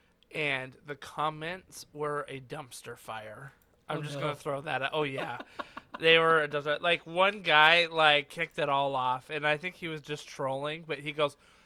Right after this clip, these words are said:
Speaker 1: "So if I play a warlock, is somebody gonna burn me for witchcraft?"
Speaker 2: <laughs>
Speaker 1: You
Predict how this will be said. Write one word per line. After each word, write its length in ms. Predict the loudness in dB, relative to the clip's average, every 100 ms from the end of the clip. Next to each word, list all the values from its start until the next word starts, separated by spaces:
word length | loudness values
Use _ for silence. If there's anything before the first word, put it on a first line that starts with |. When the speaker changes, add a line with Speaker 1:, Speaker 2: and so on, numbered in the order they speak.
| _
Speaker 1:
"So 340 | 0 6 6
if 120 | 4
I 140 | 2 2
play 480 | _ -14 -2 2 4
a 100 | 4
warlock, 800 | 0 2 4 4 0 -2 -6 -12
is 100 | -10
somebody 340 | -6 -4 -2
gonna 240 | -2 -2 -4
burn 340 | -2 0 0 -2
me 100 | -8
for 160 | -4
witchcraft?" 800 | -4 -2 -6 0 6 6 6 0
Speaker 2:
<laughs> 760 | -4 -4 -10 -14 -10 -10 -8 2
Speaker 1:
You 100 | 2